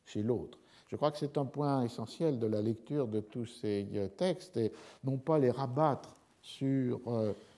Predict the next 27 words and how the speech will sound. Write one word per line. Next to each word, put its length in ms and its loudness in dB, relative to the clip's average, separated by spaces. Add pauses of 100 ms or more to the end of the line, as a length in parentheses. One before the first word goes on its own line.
l'idéologie 920 0 (120)
ou 160 -2
sur, 720 0 (140)
euh, 120 6
les 280 4
intentions, 720 -2 (380)
soit 220 0
de 60 -2
l'auteur, 560 0
soit 400 -2
des 120 -6
personnages 680 -4
qu'il 160 -6
met 140 -2
en 100 -8
scène, 380 -4 (400)
mais 220 4
de 180 0
les 140 2
comprendre 600 -4 (260)
comme 200 2
étant, 760 2
euh, 240 4 (320)
des, 600 6
euh, 280 0 (120)
euh, 180 0
dispositifs 1040 0